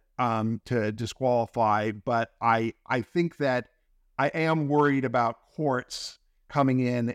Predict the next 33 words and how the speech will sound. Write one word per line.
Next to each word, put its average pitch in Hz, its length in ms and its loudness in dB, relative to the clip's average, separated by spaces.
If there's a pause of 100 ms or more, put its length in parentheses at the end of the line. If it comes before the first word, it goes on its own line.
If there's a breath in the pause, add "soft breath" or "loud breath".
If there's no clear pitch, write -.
and, 113 540 -2
uh, 107 260 -2
making 123 360 -2
this 113 140 -4
determination 110 840 -2
on 104 100 -4
their 110 160 0
own. 135 180 -2
And 175 280 0
more 170 140 4
importantly, 151 480 -2
that 127 120 -2
I, 123 140 -2 (200)
I'm 135 200 0
worried 208 220 4
about 143 260 2
each 185 180 -2
state 196 460 -2
making 107 340 -4
that 95 180 -2
decision. 87 560 -8 (460)
So, 131 380 0 (100)
so 143 220 -2
what 143 260 -2
we 135 80 -2
could 208 240 0
end 156 180 0
up 127 140 0
having 139 500 -2
as 117 160 -2
a 123 60 -2
result 123 420 -2
of, 113 380 -2